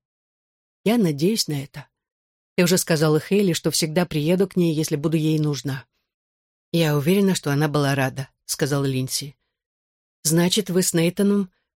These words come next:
направляетесь в Калифорнию?» «Да. Ещё в детстве мы с ним мечтали о доме на берегу моря. И теперь решили, что пора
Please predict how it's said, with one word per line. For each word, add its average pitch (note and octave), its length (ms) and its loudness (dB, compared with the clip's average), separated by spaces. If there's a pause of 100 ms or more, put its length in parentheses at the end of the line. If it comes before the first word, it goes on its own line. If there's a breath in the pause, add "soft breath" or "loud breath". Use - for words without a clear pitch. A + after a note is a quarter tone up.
(140)
направляетесь D#3+ 600 -2
в - 60 -10
Калифорнию?» F#3 680 -2 (800)
«Да. A3 240 0 (760)
Ещё G3 260 2
в G3 80 -4
детстве F#3+ 400 0
мы E3+ 120 4
с - 100 -2
ним F3 120 2
мечтали E3+ 420 0
о D#3+ 100 2
доме D#3+ 280 2
на D#3 120 4
берегу D3 360 0
моря. C#3+ 400 0 (560)
И E3 100 0
теперь C4+ 460 0
решили, G3+ 420 2
что F#3+ 200 -2
пора G3+ 360 0